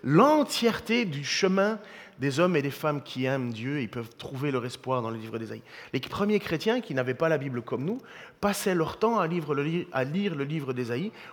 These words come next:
On appelait ça l'évangile de l'Ancien Testament. Et dans cet évangile de l'Ancien Testament, au chapitre neuf, versets un à six, voici ce qui est écrit. «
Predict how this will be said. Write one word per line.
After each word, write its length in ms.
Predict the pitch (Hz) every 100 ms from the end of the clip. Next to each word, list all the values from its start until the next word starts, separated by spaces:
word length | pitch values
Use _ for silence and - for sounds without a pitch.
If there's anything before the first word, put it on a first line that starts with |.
| -
On 120 | 139 165
appelait 280 | 185 170
ça 300 | - 180 196 -
l'évangile 600 | 127 202 175 170 147 185
de 80 | 143
l'Ancien 340 | 139 151 147
Testament. 460 | 131 127 - 120 110 - _ _ _ _ _ _ _ - - - - - -
Et 60 | 160
dans 260 | 139 294
cet 240 | 262 220 208
évangile 400 | 180 185 190 190
de 80 | 147
l'Ancien 340 | 151 - 131
Testament, 540 | 120 - 156 208 277 - - -
au 80 | 139
chapitre 460 | 196 185 196 175
neuf, 300 | 180 247 -
versets 360 | 143 165 - 165
un 120 | 208 -
à 100 | 170
six, 320 | - 214 170
voici 320 | 147 147 208
ce 60 | -
qui 140 | -
est 140 | 131 131
écrit. « 320 | 120 -